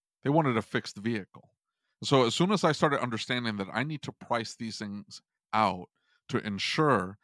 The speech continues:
that this entire system is going to last as long as it needs to, in order for them to feel like they got maximum value out of it, my prices are gonna shift completely.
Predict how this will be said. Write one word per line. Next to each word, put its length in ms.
that 160
this 340
entire 520
system 680
is 120
going 280
to 180
last 640
as 100
long 400
as 140
it 140
needs 380
to, 360
in 120
order 160
for 120
them 300
to 100
feel 320
like 220
they 160
got 260
maximum 680
value 500
out 140
of 160
it, 160
my 200
prices 440
are 60
gonna 220
shift 360
completely. 640